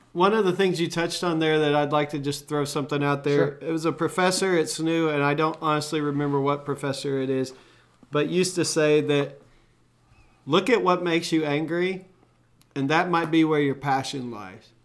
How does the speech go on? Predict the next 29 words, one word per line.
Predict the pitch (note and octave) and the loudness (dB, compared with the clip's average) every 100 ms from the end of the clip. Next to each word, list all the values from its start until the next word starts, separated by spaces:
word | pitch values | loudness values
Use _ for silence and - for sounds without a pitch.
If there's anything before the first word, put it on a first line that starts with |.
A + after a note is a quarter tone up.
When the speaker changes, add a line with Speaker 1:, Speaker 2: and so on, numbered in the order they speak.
| _ _ | _ _
Speaker 2:
Sure. | - C3+ C3 | -4 -4 0
Speaker 1:
Like, | D#3 D3+ - - _ - | 0 0 -4 -20 _ -10
so | - F#3 | 2 4
the | F3+ | 4
thing | F3+ A3+ A3+ | 4 2 4
that | F#3+ | 2
makes | F3+ G3 G3 | 2 0 2
you | F#3 | 2
the | E3+ | 2
angriest | D3+ E3 F3+ F#3 F3+ F#3 | 0 0 2 2 0 -2
in | F3+ | -2
this | E3+ C#3 | -2 -2
world | E3 F3 F3+ F3+ D3+ - - _ _ | -2 2 2 0 -6 -18 -20 _ _
is | D3+ | -6
probably | C#3+ F3+ G3+ G#3 F#3 | -4 0 2 4 2
the | E3 | 2
thing | E3+ E3 | 0 0
that | D#3+ | 0
you're | D3 C#3 | 0 -4
passionate | C#3 C#3 D3 F3+ F3 | -4 -4 -2 -2 -2
about, | F3 E3+ F3 F3 - | 0 0 0 -2 -6
and | D3 | -4
maybe | D3+ G3 G#3 | 0 0 0
that's | F3+ F3+ | -2 -2
where | F3 D#3 | -2 -2
God | D3 D3 D#3 | 0 2 2
is | D#3 C3 | -2 -2
leading | D3 D#3+ D#3+ | -2 -2 -2
you | D3 C#3+ C#3 | -2 -2 -2